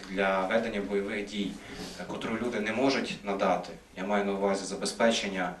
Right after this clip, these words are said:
паливно-мастильними матеріалами, забезпечення, е, боєприпасами, забезпечення речима дуже такими крупними, так?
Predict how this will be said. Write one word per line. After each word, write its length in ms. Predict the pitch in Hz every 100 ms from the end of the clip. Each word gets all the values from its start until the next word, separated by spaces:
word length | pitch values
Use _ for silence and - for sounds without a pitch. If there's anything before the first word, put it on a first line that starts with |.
| - - - - - - - - - - - - - -
паливно-мастильними 960 | 117 117 113 113 107 - 110 101 95
матеріалами, 680 | 90 87 95 85 82 80 - -
забезпечення, 1300 | - 95 - - 117 - 110 104 101 101 98 95 95 - - 90
е, 380 | 90 90 90 90 - - 92
боєприпасами, 920 | 110 110 117 - - - - - - -
забезпечення 920 | - 92 101 - 123 - 117 107 104 104 - - -
речима 440 | 104 - 120 110
дуже 260 | 95 104 101
такими 420 | 98 101 92 90 -
крупними, 640 | - 123 120 - 87 80 82 -
так? 260 | 101 -